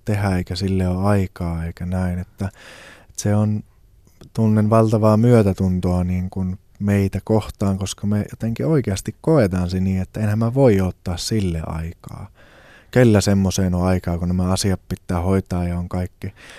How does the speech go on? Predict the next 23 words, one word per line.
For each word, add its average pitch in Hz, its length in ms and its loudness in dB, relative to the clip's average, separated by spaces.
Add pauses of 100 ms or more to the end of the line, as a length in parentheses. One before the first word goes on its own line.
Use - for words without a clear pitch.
(840)
Mut 104 260 -4
et, - 260 -6
et 110 140 -10
se 117 120 0
on, 110 200 2
se - 120 -4
on 113 140 0
tosi 123 300 4
rohkea 110 640 2 (340)
askel 101 420 -4
niin 95 220 0
kuin 98 140 -2
alkaa 95 300 -2
ottamaan 90 560 -2
sille 87 220 -4
aikaa, 87 380 -4
mut 104 120 -8
se 147 100 -2
on 107 160 0
oikeasti 110 440 0
niin 92 220 -6
kuin 101 180 -12
tarpeen. 90 840 -6